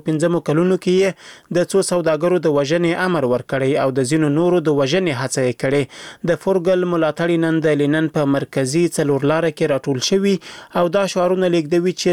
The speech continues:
زه سرګي فورګل یم، فورګل خوشي کړئ او شرم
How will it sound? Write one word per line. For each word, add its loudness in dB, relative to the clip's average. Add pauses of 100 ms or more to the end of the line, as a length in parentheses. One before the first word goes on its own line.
(140)
زه 2
سرګي 0
فورګل 0
یم، -2 (160)
فورګل 0
خوشي -2
کړئ 2 (540)
او 2 (180)
شرم -2